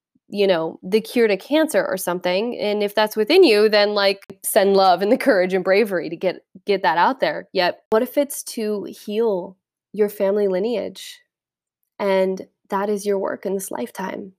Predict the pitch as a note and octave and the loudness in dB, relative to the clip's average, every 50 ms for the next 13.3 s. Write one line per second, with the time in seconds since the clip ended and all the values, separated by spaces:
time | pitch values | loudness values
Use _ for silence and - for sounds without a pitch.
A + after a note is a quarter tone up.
0 | _ _ _ _ - A3+ A#3 A#3 - - - - F#3 - A3 A#3+ C4+ C4+ C4 - | _ _ _ _ -6 -6 -6 -6 -8 -10 -12 -14 -10 -4 2 2 4 4 2 2
1 | - F#3 F3+ F3+ - G3+ G3 - - A3+ A#3 A3+ B3+ C4 B3 - _ _ _ - | 0 0 0 0 -2 -4 -4 -2 0 0 0 0 -2 -4 -4 -6 _ _ _ -20
2 | - - - - - - A3 C4 C#4 C#4+ C4+ B3+ B3+ A#3 G#3 G#3 G#3+ G#3 G#3 G3+ | -20 -20 -12 -4 -2 0 2 4 4 4 4 4 2 2 2 4 4 4 4 2
3 | - - G#3+ - - - F#3+ F#3 F#3+ F#3 - - - - - - G3+ F3+ F3 F3+ | -2 -6 -6 -6 -4 -4 -2 -2 -4 -6 -8 -10 -10 -10 -8 -6 -6 -6 -6 -4
4 | F#3 F#3+ F#3 - - F#3+ F#3 F3 - - - F#3+ F#3+ - - F#3+ F#3 G#3 A3+ A#3 | -4 -4 -4 -4 -6 -4 -4 -4 -4 -6 -6 -6 -6 -4 -4 -2 0 0 2 2
5 | C4 C4 B3+ B3 - - - A#3 A3 G3+ F#3+ F#3+ F#3 G3 - - G3 G3+ G3+ G#3 | 4 4 2 2 0 0 2 4 6 6 6 4 4 0 0 0 0 0 0 0
6 | G#3 G3 - G#3 G3+ F#3+ F#3 F3+ F#3 F3 E3+ F#3+ F#3 F#3 F#3+ F#3 F3+ F3 - - | -2 -4 -2 0 0 0 0 0 -2 -2 -2 0 0 0 0 0 -2 -4 -6 -6
7 | F#3 - - - F#3+ F#3 - - F3+ F3 - - G#3 A3+ G#3+ F3+ E3 - - - | -10 -10 -8 -8 -8 -8 -6 -8 -10 -10 -6 -2 -2 0 0 0 -2 -4 -6 -4
8 | F#3+ F#3 F#3 F#3 - _ - - - G3 G#3 A#3 A#3+ B3 A#3+ A3+ G#3 G3 F#3 F#3 | -2 -2 -2 -4 -8 _ -12 -4 0 2 4 4 4 4 2 2 0 0 0 -2
9 | F3+ E3+ - - F#3 F3 F3+ - - - - _ _ _ _ _ _ _ _ - | -2 -2 -4 -6 -6 -6 -6 -8 -10 -12 -16 _ _ _ _ _ _ _ _ -4
10 | - - C#4+ D#4+ F#4+ E4+ B3 A3 G#3+ A3 A3 G#3 A3 A3 G#3+ A#3+ A#3+ A3 - - | 2 4 4 6 6 6 4 4 4 4 4 4 4 2 2 0 -6 -6 -4 -2
11 | A3+ G#3 A3+ A3+ A#3+ A3+ F#3 - - F3+ - - - - - _ _ _ _ _ | 0 0 2 2 0 0 -2 -4 -4 -6 -6 -6 -10 -14 -20 _ _ _ _ _
12 | _ - G#3+ A3+ B3+ C#4+ D4 C4+ D4 D4 C#4 B3 - - - G#3 A#3+ C4 B3+ A3 | _ 0 0 2 2 2 2 2 2 2 2 0 -2 -4 -2 0 2 2 2 2
13 | F#3+ F3 E3+ E3+ F3 F3 | 0 0 -2 -4 -6 -6